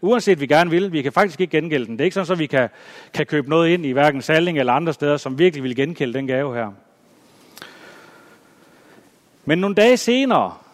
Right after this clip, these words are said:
efter Jesus han, han kom til verden, eller nogle uger er det vist nok, så kom der jo de vise mænd, og de kom jo med gaver.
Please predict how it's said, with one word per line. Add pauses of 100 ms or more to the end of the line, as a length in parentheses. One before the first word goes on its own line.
(140)
efter
Jesus
han,
han
kom
til
verden, (360)
eller
nogle
uger (220)
er
det
vist
nok, (1500)
så
kom
der
jo
de
vise
mænd, (1300)
og
de
kom
jo
med
gaver.